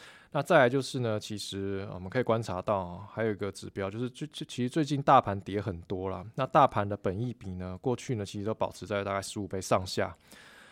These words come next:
那最近呢，其实大盘的本益比已经低于十五倍了。那用这个逻辑去套用在个股身上呢，其实也可以发现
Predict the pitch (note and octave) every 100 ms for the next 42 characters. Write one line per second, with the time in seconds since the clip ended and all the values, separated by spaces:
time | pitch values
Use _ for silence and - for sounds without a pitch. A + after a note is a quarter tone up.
0 | - - D#3 - D#3+ E3+ D3+ B2 A2+ A#2
1 | - A2 C3+ A#2+ G#2 G#2 F#2+ G#2 G#2+ F#2+
2 | - G#2 G#2 G#2+ G2+ F#2+ F#2+ - G#2+ F#2+
3 | - F#2+ G#2 G#2 - _ - C3+ B2 A2+
4 | G#2 G#2 G#2 - - C3+ B2+ B2+ A2 G#2+
5 | G2+ A2 G#2+ G#2 A2+ A#2 A2 G#2 G#2 -
6 | G#2+ G2+ F2+ F#2+ G2 A2 F#2+ F2+ F2+ G2
7 | A2+ A2 G2+ C3 B2+ A#2+ - B2